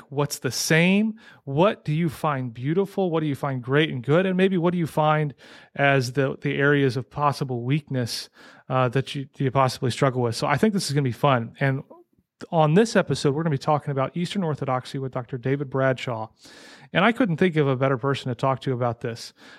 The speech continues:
uh, 'cause I have benefited from Doctor Bradshaw's own scholarship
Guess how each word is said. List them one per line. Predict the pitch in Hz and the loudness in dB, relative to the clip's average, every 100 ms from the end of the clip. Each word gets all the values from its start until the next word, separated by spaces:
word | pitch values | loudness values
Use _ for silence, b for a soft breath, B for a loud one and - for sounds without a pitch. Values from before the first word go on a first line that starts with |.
| B | B
uh, | 131 131 | -4 0
'cause | - 135 | 2 2
I | 151 175 | 2 4
have | 185 139 | 4 2
benefited | 156 156 - 151 135 | 2 2 0 -2 -2
from | 135 | -4
Doctor | 135 131 - | -6 -6 -8
Bradshaw's | 131 135 - 131 120 | -6 -6 -4 -6 -6
own | 135 127 | -6 -8
scholarship | - 143 175 180 202 196 | -6 0 2 4 2 -2